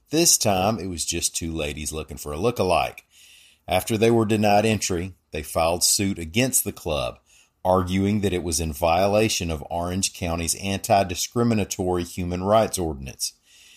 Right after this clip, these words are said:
They said they were told by workers there that the No Women Without Men policy was to avoid domestic incidents, and you can imagine how that might go down,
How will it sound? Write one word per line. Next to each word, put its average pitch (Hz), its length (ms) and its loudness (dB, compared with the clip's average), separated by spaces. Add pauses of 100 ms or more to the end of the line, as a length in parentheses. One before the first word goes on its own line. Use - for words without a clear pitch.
(160)
They 80 100 -4
said 87 280 2
they 87 100 2
were 90 120 2
told 90 300 2
by 85 120 4
workers 110 520 0
there 82 440 -2 (720)
that 87 180 -2
the 92 100 0
No 92 280 4
Women 101 460 2
Without 87 360 2
Men 117 300 2
policy 90 580 2
was 90 300 -2
to 90 300 -6
avoid 87 500 -2
domestic 80 640 -4
incidents, 98 680 0
and 73 160 -10
you 73 60 -12
can - 160 -18
imagine 67 500 -8
how 71 100 -2
that 80 180 -2
might 78 200 -2
go 76 120 -6
down, 76 260 -4